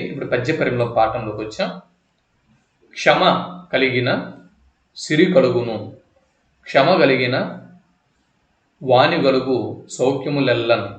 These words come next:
క్షమ కలిగిన సిరి కలుగును, క్షమ కలిగిన వాని గలుగు సౌఖ్యములెల్లన్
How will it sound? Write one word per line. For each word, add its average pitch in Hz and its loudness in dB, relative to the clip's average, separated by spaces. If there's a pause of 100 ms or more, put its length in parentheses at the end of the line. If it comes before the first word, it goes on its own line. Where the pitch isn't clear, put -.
(1200)
క్షమ 139 2 (120)
కలిగిన 165 4
సిరి 143 0
కలుగును, 139 2 (360)
క్షమ 147 2
కలిగిన 160 2
వాని 143 2
గలుగు 131 0 (280)
సౌఖ్యములెల్లన్ 123 0